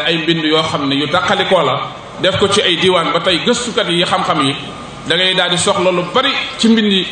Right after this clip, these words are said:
seen xiit, te doo jóge fi nga toog ci sa ordinateur wala ci sa benn téere rek daal di koy lijjanti léegi, waxtaan ci, mu jur njariñ yu bare bari. Te loolu, génération yii di ñëw ak yi, yi, yi teew tey, loolu bu tudd Cheikh Abdoul Ahad Mbacké duñ ko am, duñ ko fekk.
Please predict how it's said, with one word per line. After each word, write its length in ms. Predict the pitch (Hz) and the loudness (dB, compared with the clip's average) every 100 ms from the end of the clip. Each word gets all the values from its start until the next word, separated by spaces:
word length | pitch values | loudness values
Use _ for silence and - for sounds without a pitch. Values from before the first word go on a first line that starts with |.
| - - | -10 -6
seen 220 | 180 247 226 | -2 0 0
xiit, 220 | 202 180 - - - - - | 0 0 -2 -6 -10 -14 -2
te 100 | 170 | 2
doo 180 | 180 180 | 2 4
jóge 200 | 175 175 | 2 2
fi 100 | 170 | 2
nga 100 | 156 | 2
toog 220 | 156 147 - - - | 2 2 0 -6 -6
ci 80 | 165 | 0
sa 120 | 196 | 2
ordinateur 480 | 170 156 165 156 147 | 2 2 0 2 0
wala 140 | 151 156 | 0 -2
ci 60 | |
sa 80 | 175 | 0
benn 180 | 147 147 | 2 2
téere 220 | 151 135 | 2 2
rek 120 | 123 120 - - - 135 | 0 -4 -10 -14 -6 -2
daal 100 | 147 | 0
di 60 | |
koy 120 | 165 147 | 2 2
lijjanti 360 | 143 147 139 | 2 0 2
léegi, 300 | 139 123 135 - - | 2 2 -2 -6 -4
waxtaan 380 | - 151 151 147 | -2 0 0 0
ci, 100 | 139 | 0
mu 260 | 143 143 143 131 | 2 2 0 0
jur 120 | 160 | 0
njariñ 240 | 143 143 135 | 2 2 2
yu 80 | 131 | 2
bare 180 | 135 | 2
bari. 160 | 127 117 113 - - - | 0 -2 -6 -12 -10 0
Te 80 | 143 | 2
loolu, 320 | 151 135 - 139 | 4 2 -2 -2
génération 520 | 156 185 175 165 165 | 0 2 2 2 -2
yii 240 | 151 180 202 | 0 2 2
di 80 | 190 | 2
ñëw 120 | 165 151 | 0 0
ak 100 | 156 156 | -4 -2
yi, 100 | 185 | 0
yi, 300 | 175 220 220 | 2 4 2
yi 80 | 247 | 2
teew 180 | 220 202 | 0 0
tey, 180 | 131 139 - - - 147 | -2 -4 -10 -14 -8 0
loolu 220 | 160 147 | 0 0
bu 80 | 147 | -2
tudd 160 | 160 151 | -2 0
Cheikh 140 | 165 | 0
Abdoul 140 | 131 123 | 0 2
Ahad 120 | 131 | 2
Mbacké 220 | 123 123 | 0 0
duñ 180 | 123 135 | 0 2
ko 100 | 113 | 2
am, 140 | 127 | 2
duñ 100 | 131 | 0
ko 80 | 131 | 0
fekk. 180 | - | 0